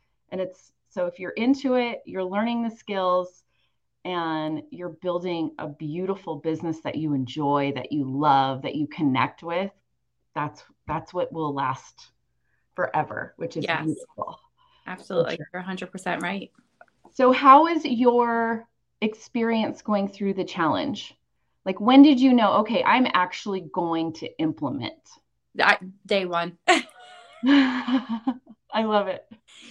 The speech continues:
Speaker 2: When the Dave's video where he's talking about, you know, sales funnels and email resp-, I'm like,
Speaker 1: On
Speaker 2: "Oh,
Speaker 1: day three.
Speaker 2: well,
Speaker 1: Yeah.
Speaker 2: that's how they do it." <laughs>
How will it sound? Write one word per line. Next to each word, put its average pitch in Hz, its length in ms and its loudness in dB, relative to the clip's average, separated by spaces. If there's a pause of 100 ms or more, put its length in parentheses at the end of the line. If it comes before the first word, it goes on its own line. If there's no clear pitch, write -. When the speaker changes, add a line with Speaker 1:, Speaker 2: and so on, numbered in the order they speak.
(140)
Speaker 2:
When 240 360 0
the 214 80 -4
Dave's 214 320 8
video 220 340 8
where 208 140 6
he's 214 160 4
talking 202 260 6
about, 196 320 2
you 208 140 -10
know, 196 240 -2 (160)
sales 175 400 -4
funnels 170 540 -6
and 165 240 -6 (300)
email 185 260 -4
resp-, 180 180 -6 (100)
I'm 214 160 -12
like, 202 260 -10
Speaker 1:
On 220 360 -4
Speaker 2:
"Oh, - 40 -
Speaker 1:
day 190 240 -2
three. 180 460 -8
Speaker 2:
well, 175 120 -2
Speaker 1:
Yeah. 156 60 -2
Speaker 2:
that's 233 180 0 (140)
how 302 120 8
they 190 120 -2
do 170 240 -6
it." - 220 -12 (320)
<laughs> 311 140 -2